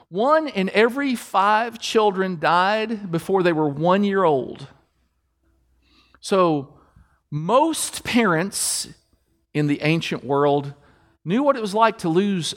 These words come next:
a baby. Five in ten children in the ancient world died before they were ten. Half of the kids.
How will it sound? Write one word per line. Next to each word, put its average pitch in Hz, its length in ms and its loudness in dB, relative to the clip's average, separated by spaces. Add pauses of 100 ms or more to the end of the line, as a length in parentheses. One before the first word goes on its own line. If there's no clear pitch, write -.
(280)
a 127 60 -2
baby. 139 480 0 (1600)
Five 262 560 0
in 220 200 0
ten 196 300 0
children 151 640 0 (1200)
in 147 120 -2
the 143 100 0
ancient 131 320 -2
world 127 300 -2
died 147 260 2
before 156 240 -4
they 160 80 6
were 139 140 -4
ten. 135 640 -2 (1500)
Half 254 540 -2
of 226 80 -8
the 185 80 -4
kids. - 600 -10